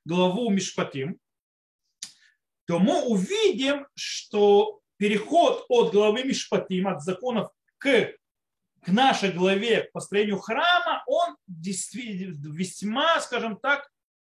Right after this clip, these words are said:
плавный по-настоящему. Просто нас, а то, что у нас обрезается глава, и мы не продолжаем читать, то мы не видим эту плавность.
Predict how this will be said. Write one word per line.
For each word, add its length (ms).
плавный 580
по-настоящему. 920
Просто 200
нас, 140
а 400
то, 80
что 120
у 20
нас 140
обрезается 720
глава, 500
и 60
мы 100
не 80
продолжаем 420
читать, 420
то 120
мы 140
не 180
видим 300
эту 180
плавность. 340